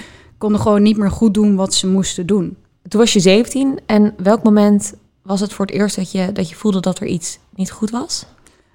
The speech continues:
Speaker 1: Ehm, nou, het is bij mij echt van het een op het andere moment gegaan. Ehm, ik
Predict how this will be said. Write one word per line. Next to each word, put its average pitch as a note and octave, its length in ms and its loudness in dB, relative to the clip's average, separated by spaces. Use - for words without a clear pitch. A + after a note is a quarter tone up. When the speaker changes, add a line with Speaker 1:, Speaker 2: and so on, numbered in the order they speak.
Speaker 1:
Ehm, A#3+ 320 2
nou, A3+ 160 2
het A3+ 80 -4
is A#3+ 100 -4
bij B3 100 0
mij C4 140 2
echt C4+ 160 -4
van A#3 340 -2
het G#3+ 220 -6
een A#3 180 0
op A#3+ 80 2
het A3+ 100 -8
andere A3+ 280 -2
moment G#3+ 300 0
gegaan. B3 340 -2
Ehm, F#3 720 -4
ik G3 180 -8